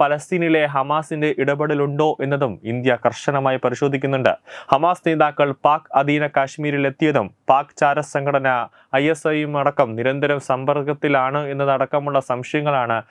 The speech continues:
കേന്ദ്ര ഏജൻസികൾ ഇപ്പോൾ ഉന്നയിക്കുന്നത്. തെളിവുകൾ ശേഖരിക്കാനുള്ള തീവ്ര ശ്രമത്തിലാണ് അന്വേഷണ ഏജൻസികൾ. രണ്ട് മാസം മുമ്പ് ലഷ്കർ ഹമാസ് യോഗം പാക് അധീന കാശ്മീരിൽ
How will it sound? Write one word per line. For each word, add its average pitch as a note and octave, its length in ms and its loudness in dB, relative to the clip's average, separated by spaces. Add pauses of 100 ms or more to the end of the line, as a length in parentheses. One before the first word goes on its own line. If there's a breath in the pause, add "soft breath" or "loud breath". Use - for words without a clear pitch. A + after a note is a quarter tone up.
(260 soft breath)
കേന്ദ്ര C3+ 260 2
ഏജൻസികൾ C3 500 -2
ഇപ്പോൾ A#2 220 0
ഉന്നയിക്കുന്നത്. G#2+ 540 0 (400 loud breath)
തെളിവുകൾ F3+ 360 4
ശേഖരിക്കാനുള്ള D3+ 760 0 (300)
തീവ്ര D#3+ 360 2
ശ്രമത്തിലാണ് C#3 680 -2 (120)
അന്വേഷണ A#2 400 -4
ഏജൻസികൾ. G2+ 440 2 (360 loud breath)
രണ്ട് C3 200 2
മാസം C#3 340 0
മുമ്പ് C#3+ 320 2
ലഷ്കർ C#3 440 0
ഹമാസ് C3+ 400 0
യോഗം C3 280 0
പാക് A#2+ 320 4
അധീന C3 340 0
കാശ്മീരിൽ B2+ 580 -2